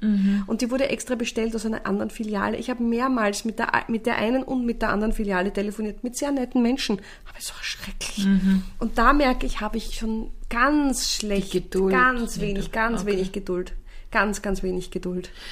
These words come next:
Speaker 1: Ich merke zum Beispiel, also ich, für mich ist das ein Grundsatz auch schon seit ein paar Jahren, ich lese keine Bücher mehr fertig, die mich langweilen.
Speaker 2: Ja, oh ja, auf
Speaker 1: Früher
Speaker 2: jeden Fall.
Speaker 1: habe ich das Gefühl gehabt,
Speaker 2: Ja, natürlich.
Speaker 1: wenn ich eines anfange, muss ich es auch fertig lesen.
Speaker 2: Hinter mir stand quasi meine Deutschprofessorin, die dann so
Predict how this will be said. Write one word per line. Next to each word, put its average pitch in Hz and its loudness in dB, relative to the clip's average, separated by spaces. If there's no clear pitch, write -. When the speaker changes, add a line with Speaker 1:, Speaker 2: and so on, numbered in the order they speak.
Speaker 1:
Ich 233 4
merke 233 4
zum 214 4
Beispiel, 196 4
also 185 6
ich, 165 2
für 208 8
mich 226 10
ist 202 -2
das 180 4
ein 180 4
Grundsatz 196 6
auch - 2
schon 165 -4
seit 170 2
ein 165 2
paar 165 2
Jahren, 165 2
ich 190 -4
lese 214 2
keine 180 -2
Bücher 208 0
mehr 185 0
fertig, 170 -4
die 175 -6
mich 160 -6
langweilen. 139 -2
Speaker 2:
Ja, 196 2
oh 208 4
ja, - 2
auf 202 2
Speaker 1:
Früher 196 8
Speaker 2:
jeden 285 8
Fall. 311 8
Speaker 1:
habe 247 6
ich 240 -2
das 196 2
Gefühl 226 2
gehabt, 226 6
Speaker 2:
Ja, 196 6
natürlich. 196 2
Speaker 1:
wenn 160 2
ich 165 2
eines 160 4
anfange, 165 4
muss 160 8
ich 175 2
es 165 2
auch 156 4
fertig - 2
lesen. 196 6
Speaker 2:
Hinter 214 6
mir 196 4
stand 175 -2
quasi 170 -2
meine 165 0
Deutschprofessorin, 151 -6
die 156 -8
dann 151 -4
so 156 -6